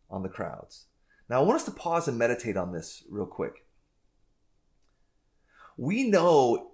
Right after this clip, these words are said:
in the Gospels, when, when one of the Gospel writers talks about the crowds, the crowds are usually very, very fickle.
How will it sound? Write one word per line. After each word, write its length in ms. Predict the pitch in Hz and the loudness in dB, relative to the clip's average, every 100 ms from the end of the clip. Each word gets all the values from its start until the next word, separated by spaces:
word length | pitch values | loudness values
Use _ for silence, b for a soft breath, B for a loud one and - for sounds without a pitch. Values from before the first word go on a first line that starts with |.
| - | -6
in 160 | 127 | -4
the 60 | 113 | 0
Gospels, 680 | 110 120 - - 101 90 101 | 4 4 2 -4 -2 -2 -4
when, 360 | - 120 110 120 | -4 -4 -4 -4
when 320 | 120 110 - - | -4 -4 -8 -6
one 180 | 127 | -2
of 60 | 143 | 0
the 60 | 123 | 0
Gospel 360 | 123 - 113 | 0 0 0
writers 600 | 110 107 101 95 - - _ | 2 2 2 -2 -6 -14 _
talks 400 | - 123 123 - | -6 -2 -2 -4
about 420 | 104 101 95 - | -4 0 0 0
the 80 | - | -8
crowds, 840 | - - 90 98 117 151 - - - b b b b b b b b - | -10 -6 -4 -2 -2 -4 -8 -16 -20 b b b b b b b b -10
the 80 | 113 | -6
crowds 560 | - 165 302 311 151 | -4 -2 0 0 0
are 240 | 123 98 - _ _ _ _ _ _ _ _ _ _ _ _ _ _ _ | 0 -2 -10 _ _ _ _ _ _ _ _ _ _ _ _ _ _ _
usually 760 | 131 120 180 240 180 139 123 | -8 0 2 2 2 2 0
very, 440 | 101 110 139 147 139 | 2 4 6 6 4
very 320 | 117 117 95 | 2 2 2
fickle. 680 | - - - 98 - - | -4 -12 -6 -6 -8 -14